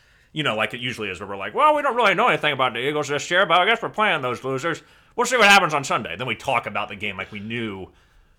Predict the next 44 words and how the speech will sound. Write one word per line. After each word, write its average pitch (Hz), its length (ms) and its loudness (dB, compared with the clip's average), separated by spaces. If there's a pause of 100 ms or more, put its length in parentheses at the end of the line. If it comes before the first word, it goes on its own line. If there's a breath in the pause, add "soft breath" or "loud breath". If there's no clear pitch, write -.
(100)
who 127 120 -6
the 110 80 -4
hell 107 140 -2
the 101 120 -6
Eagles 101 300 -10
were 104 140 -6
when 98 100 -8
we 92 60 -12
were 90 80 -10
coming 92 260 -10
into 87 200 -10
it - 20 -10
and 85 80 -12
we 90 80 -14
didn't 85 160 -14
really 85 120 -18
know 92 160 -8
anything. 82 380 -18
So 90 360 -6 (1000 soft breath)
that's 123 200 -2
gonna 120 200 -8
change 113 280 -6
a 104 60 -8
little 107 160 -4
bit, 104 200 -4
but 113 120 -2
I 113 140 -2
wanna 123 220 -2
just 107 200 -10
reiterate 107 460 -4
this. - 480 -10
Um, 92 420 -10 (180)
you 107 120 -12
know, 92 180 -10 (160)
th-, 120 160 -10
this 131 220 -2
show 127 260 -2
is 104 140 -6
not 101 200 -6
changing, 85 520 -16
even 107 180 -12
though 101 140 -6
we 98 160 -10
are 92 260 -8